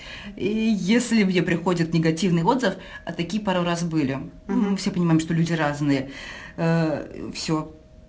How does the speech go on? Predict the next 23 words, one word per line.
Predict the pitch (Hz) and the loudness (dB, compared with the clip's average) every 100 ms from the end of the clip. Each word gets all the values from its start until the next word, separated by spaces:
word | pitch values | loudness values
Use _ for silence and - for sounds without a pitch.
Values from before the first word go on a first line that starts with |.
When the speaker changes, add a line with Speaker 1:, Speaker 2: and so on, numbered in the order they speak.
| - - | -18 -4
Speaker 1:
Хотела | 214 202 196 | 0 2 2
сразу | 196 180 | 0 0
сказать: | 170 208 | 6 8
"Не | |
нравится, | 220 240 349 - | 8 6 2 0
всё, | 185 196 | -2 0
до | 196 | 0
свидания". | - 190 202 202 202 185 | 0 2 4 4 6 4
<laughs> | |
Я | 214 | 4
пошла, | 214 208 185 190 | 0 0 0 2
я | 196 | 4
больше | 190 208 220 | 4 2 0
этим | 196 | -2
не | 190 | -2
занимаюсь. | 196 214 220 165 165 160 - - - - - | 0 4 4 4 2 0 -4 -12 -10 -6 -4
Ну, | 202 | -2
потому | 190 | 0
что | 190 202 | 0 4
я | 185 | 6
очень | 175 175 | 6 2
переживательный | 165 147 151 139 156 143 | 0 0 -2 -2 0 0
человек. | 139 156 143 135 - | 0 0 0 0 -4